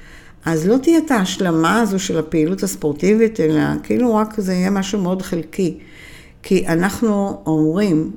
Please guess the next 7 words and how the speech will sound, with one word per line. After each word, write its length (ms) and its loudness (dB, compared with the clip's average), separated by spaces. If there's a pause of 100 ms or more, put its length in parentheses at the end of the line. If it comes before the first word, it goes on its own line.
שמונים 960 6
אחוז 560 2
תזונה, 420 2 (500)
עשרים 580 2
אחוז 580 -2 (160)
כושר, 800 -2 (380)
אוקיי? 500 0